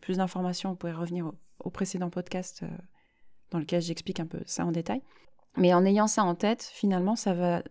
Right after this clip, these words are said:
naturellement donner une coloration au personnage. Si vous connaissez son rôle, son archétype, vous savez ce qu'il a, ce qu'il va faire dans la scène. Vous savez, euh, comment il va réagir, et ça va, ça va vous aider, euh, à ne,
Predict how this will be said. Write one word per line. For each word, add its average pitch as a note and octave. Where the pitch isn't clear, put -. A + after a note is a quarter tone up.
naturellement G#3
donner F#3
une G3+
coloration G3
au G3+
personnage. F3
Si -
vous G3+
connaissez A3
son F#3+
rôle, F#3+
son F#3
archétype, F#3+
vous F#3+
savez G3
ce G3
qu'il F#3+
a, F3
ce -
qu'il -
va E3+
faire F3+
dans E3
la D3+
scène. -
Vous F3+
savez, G3
euh, E3
comment F#3
il F3+
va E3+
réagir, E3+
et F#3+
ça F#3
va, E3
ça F3+
va E3+
vous E3+
aider, F#3
euh, E3+
à -
ne, E3